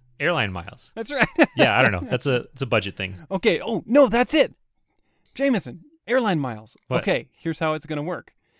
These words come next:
Speaker 2: Rather than asking your company to pay for it, just have your company send you on lots and lots of trips so you get enough miles to be able to do it for free.
Speaker 1: Ah, okay.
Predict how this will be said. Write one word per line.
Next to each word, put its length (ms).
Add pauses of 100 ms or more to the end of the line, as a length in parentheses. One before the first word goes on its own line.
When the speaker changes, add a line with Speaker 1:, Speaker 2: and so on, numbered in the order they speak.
(460)
Speaker 2:
Rather 320
than 160
asking 260
your 120
company 200
to 80
pay 180
for 220
it, 120 (320)
just 220
have 200
your 100
company 400
send 280
you 100
on 160
lots 260
and 80
lots 160
of 100
trips 280
so 80
you 140
get 120
enough 300
miles 560 (320)
to 100
be 80
able 140
to 80
do 140
it 80
for 100
free. 280
Speaker 1:
Ah, 1500
okay. 480